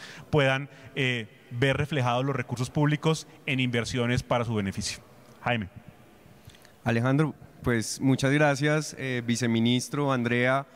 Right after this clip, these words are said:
Speaker 2: a todos los presentes, alcaldes, gobernadores, muchísimas gracias por acompañarnos. Me corresponde a mí intentar explicar por qué es tan importante que sean los alcaldes y los mandatarios y los gobernadores quienes tomen este curso.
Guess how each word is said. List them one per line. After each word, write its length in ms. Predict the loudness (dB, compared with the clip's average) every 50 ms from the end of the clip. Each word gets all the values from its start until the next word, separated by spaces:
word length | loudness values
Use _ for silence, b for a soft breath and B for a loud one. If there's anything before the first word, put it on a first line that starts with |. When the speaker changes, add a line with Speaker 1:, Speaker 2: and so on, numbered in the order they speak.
| B B B B
Speaker 2:
a 120 | -6 -4
todos 280 | 0 2 2 4 4 4
los 160 | 4 2 0
presentes, 600 | 0 -2 -2 0 0 0 0 0 -2 -2 -2 -2
alcaldes, 520 | -2 -2 0 0 0 0 0 -2 -4 -4
gobernadores, 760 | -2 -2 0 0 0 0 2 2 2 2 2 0 -2 -4 -6 B B B B B B B B
muchísimas 440 | -2 0 0 2 2 2 2 2 2
gracias 300 | 2 2 0 0 -2 -2
por 120 | 0 0
acompañarnos. 920 | 0 0 -2 -4 -4 -2 -2 0 2 2 2 0 0 -2 -4 -4 -6 -8 -14 B B B B B B B B B B
Me 160 | -4 -4 -2
corresponde 640 | 0 0 0 0 0 -2 0 2 2 4 4 4
a 40 | 2
mí 460 | 2 2 2 4 4 4 2 2 -2 -6 -12 -20 -20 -20 -20 -20 -10 -2
intentar 920 | 0 0 2 2 2 0 0 0 0 2 2 2 0 -2 -4 -6 -8 -16 -20 -20 -20 -20 -20 -8 -6
explicar 460 | -6 -2 -2 0 2 2 0 0 0
por 240 | 0 0 0 0 0
qué 140 | 0 -2
es 80 | 0 0
tan 120 | 0 0
importante 640 | 0 2 2 2 0 2 0 0 0 0 -2 -4 -4
que 140 | -2 -4 -4
sean 280 | -2 0 0 0 2 2
los 160 | 2 2 2
alcaldes 640 | 0 0 0 0 0 2 2 2 0 -4 -8 -8 -6
y 40 |
los 120 | -8 -6 -2
mandatarios 680 | -2 0 0 0 0 0 0 0 0 0 0 -2 -4
y 40 | -4
los 120 | -6 -6 -4
gobernadores 540 | -2 -2 -2 0 0 0 0 0 -2 -6
quienes 260 | -6 -6 -6 -6 -4 -4
tomen 300 | -2 -2 0 0 0 -2
este 180 | -4 -4 -8
curso. 300 | -4 -2 -2 -2 -2 -6